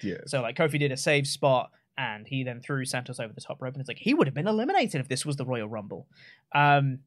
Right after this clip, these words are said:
Speaker 2: eventually, Santos Escobar won with the Phantom Driver after some distraction from Legado del Fantasma. It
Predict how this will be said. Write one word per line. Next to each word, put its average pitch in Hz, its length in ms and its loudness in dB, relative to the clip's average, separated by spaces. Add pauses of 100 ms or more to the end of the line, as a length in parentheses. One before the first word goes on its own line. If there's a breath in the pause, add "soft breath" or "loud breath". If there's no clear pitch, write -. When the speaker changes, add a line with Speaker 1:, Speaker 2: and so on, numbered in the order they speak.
(120)
Speaker 2:
eventually, 214 380 4
Santos 190 240 2
Escobar 143 360 4
won 160 280 4
with 123 100 -2
the 127 60 -8
Phantom 139 280 0
Driver 131 300 2
after 120 260 -6
some 110 200 -8
distraction - 420 -10
from 120 160 -10
Legado 113 260 -8
del 113 160 -6
Fantasma. 220 640 2
It - 60 -16